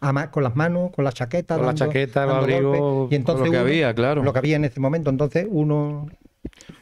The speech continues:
Speaker 1: uno de los de la hermandad se acercó, que estábamos nosotros aquí en la puerta, avisó. Y entonces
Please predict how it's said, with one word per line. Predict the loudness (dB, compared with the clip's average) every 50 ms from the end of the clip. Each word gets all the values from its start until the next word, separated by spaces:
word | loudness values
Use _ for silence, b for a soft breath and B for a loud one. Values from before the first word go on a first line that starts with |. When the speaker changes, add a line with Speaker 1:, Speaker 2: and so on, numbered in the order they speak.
| B -2
Speaker 1:
uno | 0 0 2
de | 2 2
los | 2 2 2
de | 2
la | 2 0
hermandad | 0 0 0 0 0 0
se | 0 -2
acercó, | -2 -2 -2 -4 -2 -2 -2 -2
que | -2 -4
estábamos | -4 -2 -2 0 0 0
nosotros | -2 -2 -4 -4 -4
aquí | -2 0
en | 0
la | 0 0
puerta, | -2 -2 -2 -2 -4
avisó. | -4 -4 -6 -8 -8 -8 -8 -10 _ _ _ _ _ _ _ _ _
Y | -2
entonces | 0 0 0 -2 -2 -4